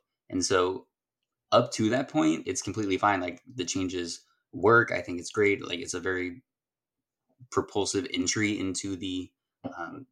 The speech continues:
world of Dune, like, not just the characters, uh, and the whole, uh,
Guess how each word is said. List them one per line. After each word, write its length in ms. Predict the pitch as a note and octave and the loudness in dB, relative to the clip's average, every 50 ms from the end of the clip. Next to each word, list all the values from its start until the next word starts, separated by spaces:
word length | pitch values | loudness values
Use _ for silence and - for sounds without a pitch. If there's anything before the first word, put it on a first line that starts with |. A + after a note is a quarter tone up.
| _ - - | _ -16 -4
world 400 | F2 G2 G#2 A2 A2 G#2+ G#2+ G#2+ | 4 6 8 8 8 6 4 2
of 300 | G#2 G#2 G2 F#2 - _ _ _ - - - F2 | 0 0 -2 -4 -10 _ _ _ -20 -14 -6 -2
Dune, 500 | F#2 G2+ G2 G2 G2+ G2+ G2+ G2+ G2 - _ _ _ _ - | 0 2 2 2 0 -2 -4 -6 -10 -14 _ _ _ _ -10
like, 80 | F2+ | -8
not 140 | F2 F2+ F2 | -8 -6 -6
just 260 | - F2+ F2 - - | -4 -6 -6 -6 -6
the 60 | - F2 | -6 -6
characters, 440 | - F#2+ F2+ E2+ - F#2 F2+ E2 - _ _ _ _ _ _ _ _ _ _ _ _ _ - | -4 -4 -4 -4 -4 -6 -6 -6 -10 _ _ _ _ _ _ _ _ _ _ _ _ _ -10
uh, 280 | A2+ G2 F2+ F2+ F2+ - | -6 -6 -6 -6 -8 -8
and 100 | - F#2 | -8 -8
the 40 | F#2 | -6
whole, 320 | F#2 F2+ F2 F2 F2 - _ _ _ _ _ _ _ _ _ _ - | -6 -8 -8 -10 -12 -14 _ _ _ _ _ _ _ _ _ _ -14
uh, 240 | - F2+ F2 - | -12 -12 -12 -12